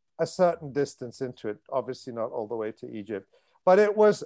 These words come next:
astounding. If you had told me about this, you know,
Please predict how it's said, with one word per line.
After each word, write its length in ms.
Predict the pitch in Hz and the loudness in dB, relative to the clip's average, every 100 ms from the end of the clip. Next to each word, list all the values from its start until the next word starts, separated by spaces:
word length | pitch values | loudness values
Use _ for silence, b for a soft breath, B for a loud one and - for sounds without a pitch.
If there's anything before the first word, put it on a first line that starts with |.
| - | -4
astounding. 920 | 175 - - 185 160 156 120 90 85 - | -4 -4 0 4 6 6 2 -6 -6 -6
If 200 | 175 - | -6 -4
you 100 | 208 | -2
had 220 | 202 156 | -2 -4
told 440 | - 175 185 190 175 | 0 4 6 4 -2
me 140 | 180 | -2
about 440 | 160 151 143 143 | 0 2 2 2
this, 500 | 127 120 117 - - _ _ _ _ _ _ _ _ - | 0 0 -2 -6 -16 _ _ _ _ _ _ _ _ 0
you 120 | 165 | 2
know, 160 | 156 | 2